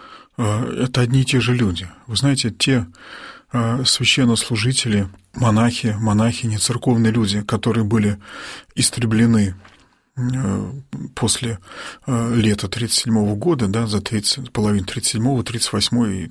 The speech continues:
ну, часть тридцать девятого года, большинство из них отсидело первые сроки. Вот читай жизнеописание.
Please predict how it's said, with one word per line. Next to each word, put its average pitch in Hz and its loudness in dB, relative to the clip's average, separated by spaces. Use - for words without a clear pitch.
ну, 107 -10
часть - -4
тридцать 120 -4
девятого 107 -2
года, 107 -6
большинство 127 2
из 135 2
них 135 0
отсидело 98 -2
первые - -10
сроки. - -12
Вот 113 -2
читай 160 0
жизнеописание. 101 -2